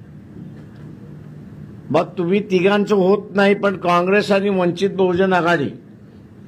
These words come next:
तुम्ही जी लिस्ट महाविकास आघाडीला दिलेली आहे, त्या महाविकास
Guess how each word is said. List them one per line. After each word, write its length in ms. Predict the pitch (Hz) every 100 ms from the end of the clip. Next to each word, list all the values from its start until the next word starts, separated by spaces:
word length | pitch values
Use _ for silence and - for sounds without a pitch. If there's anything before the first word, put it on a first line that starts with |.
| - - - - - - - - - - - - - -
तुम्ही 260 | 156 190
जी 300 | 190 208 202
लिस्ट 360 | 190 202 - - - - -
महाविकास 680 | 131 160 185 185 185 196 175
आघाडीला 520 | 165 165 175 185 196
दिलेली 500 | 170 175 175 175 185
आहे, 460 | 180 160 156 113 - - - - - - - - - - - - - - -
त्या 140 | 165 185
महाविकास 800 | 165 165 190 185 185 196 185